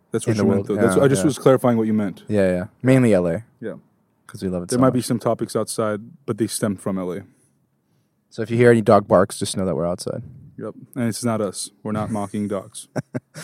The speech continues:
Speaker 2: Cool. So anything you wanna kick it off with?
Speaker 1: Yeah, so, <sighs> yeah, just, I guess, in recent news, I was reading that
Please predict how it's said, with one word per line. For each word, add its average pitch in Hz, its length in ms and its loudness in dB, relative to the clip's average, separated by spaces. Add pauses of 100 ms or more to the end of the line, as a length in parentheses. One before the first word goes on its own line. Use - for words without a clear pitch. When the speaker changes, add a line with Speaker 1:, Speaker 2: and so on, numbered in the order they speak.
(800)
Speaker 2:
Cool. 131 420 -6
So 101 540 -6
anything 110 280 0
you 107 80 -2
wanna 98 420 -4
kick 113 180 -4
it 98 80 4
off 92 180 2
with? 139 300 -4 (600)
Speaker 1:
Yeah, 160 260 6
so, 147 400 8 (540)
<sighs> - 460 -8
yeah, 139 460 -2
just, - 400 -2 (100)
I 131 80 0
guess, 123 220 2
in 120 140 2
recent 120 320 0
news, 120 380 0 (360)
I 127 80 -6
was 123 200 0
reading 127 580 0 (160)
that 113 420 2